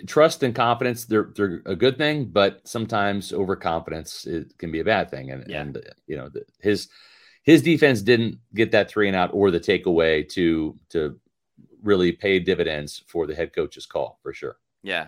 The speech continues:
Speaker 2: Uh, Gino Sisson with a two dollar super chat. Thank you, Gino. Says, "When is running back Chase Edmonds projected
Speaker 1: Woo.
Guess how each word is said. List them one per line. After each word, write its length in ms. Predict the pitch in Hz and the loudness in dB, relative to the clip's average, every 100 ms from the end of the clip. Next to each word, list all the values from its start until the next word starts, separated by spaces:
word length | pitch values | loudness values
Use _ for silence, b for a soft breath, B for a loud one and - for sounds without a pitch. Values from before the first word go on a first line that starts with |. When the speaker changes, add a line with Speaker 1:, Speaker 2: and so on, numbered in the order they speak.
| _ 113 | _ -2
Speaker 2:
Uh, 260 | 110 110 | 0 0
Gino 440 | 104 123 143 135 127 | -2 -8 -4 -4 -4
Sisson 640 | - 147 156 151 151 147 | -6 -10 -10 -12 -14 -12
with 240 | 113 - | -12 -6
a 400 | 107 107 104 101 | -6 -4 -4 -6
two 140 | 98 127 | -8 -4
dollar 220 | 131 113 | -2 -2
super 240 | - 139 | -4 -14
chat. 260 | - 156 139 | -6 -4 -4
Thank 140 | 117 | -6
you, 60 | 85 | -12
Gino. 320 | - 92 98 | -16 -14 -14
Says, 340 | 107 110 107 98 | -10 -6 -6 -6
"When 300 | 95 180 247 | -2 -2 -2
is 200 | 220 147 | -6 -6
running 240 | 143 156 | -6 -6
back 380 | 147 143 143 - | -6 -4 -6 -10
Chase 300 | - 135 131 - | -10 -8 -8 -4
Edmonds 420 | 131 120 107 104 | -4 -4 -10 -10
projected 580 | - 104 - 104 - 320 | -12 -6 -4 -4 0 4
Speaker 1:
Woo. 260 | 339 269 | 4 4